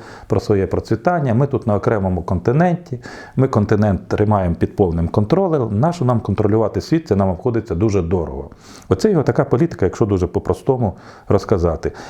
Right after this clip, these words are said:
Ну, це мало того, що це така політика. Зараз у цього, у цієї людини і під його впливом, і під впливом його партії знаходяться всі гілки влади. І от куди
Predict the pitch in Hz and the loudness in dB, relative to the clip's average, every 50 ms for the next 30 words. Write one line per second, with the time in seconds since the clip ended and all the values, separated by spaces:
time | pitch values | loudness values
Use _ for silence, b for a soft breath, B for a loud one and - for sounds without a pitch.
0 | B B B B - 90 120 113 - - 117 110 110 110 107 139 156 165 143 - | B B B B 2 2 2 2 4 2 2 2 2 2 2 2 2 2 0 0
1 | 147 123 107 - 107 - 110 - 92 85 - 95 - - 90 80 78 76 - 82 | 0 0 0 0 -2 -2 -2 -2 -2 0 0 0 0 0 -2 -2 -2 -6 -8 -8
2 | - - - B B B B B B B 92 87 104 104 117 120 110 - - - | -8 -8 -8 B B B B B B B 2 2 4 2 2 0 -2 -4 -6 -4
3 | - 104 92 - - - 127 113 92 101 98 - - - - - - 120 - 107 | -2 -2 -2 -2 -2 0 0 2 4 2 2 0 -2 -10 -16 -12 -12 -6 -2 -2
4 | 101 - - 117 110 98 92 95 98 90 87 90 92 92 92 113 131 131 107 - | -2 0 2 2 2 2 2 2 2 2 2 2 2 2 2 2 0 0 0 0
5 | 113 90 104 104 101 110 104 101 - 87 85 95 98 107 117 117 101 98 - - | 0 2 2 2 2 2 0 -2 -2 -2 0 0 0 0 -2 -2 -4 -4 -2 -4
6 | 98 - - 101 113 113 107 95 85 - 92 90 95 85 101 90 - - 87 85 | -4 -4 0 0 2 2 2 0 0 -2 0 0 2 2 2 0 0 0 0 0
7 | 87 - - - 143 143 B B B B B B 95 98 92 - 131 123 131 123 | 0 -2 -2 -2 -2 -2 B B B B B B 2 2 4 4 2 2 2 0
8 | - 95 85 - - - 120 127 123 117 117 110 107 - - 123 110 113 113 113 | 0 0 -2 -2 0 0 2 2 4 4 2 2 0 0 0 2 2 4 2 2
9 | 107 90 73 69 - - - - B B B B B B B B B B B 104 | 2 0 -4 -6 -8 -10 -12 -14 B B B B B B B B B B B 0
10 | 104 - - - - 113 107 120 120 | 0 0 0 0 0 2 2 2 0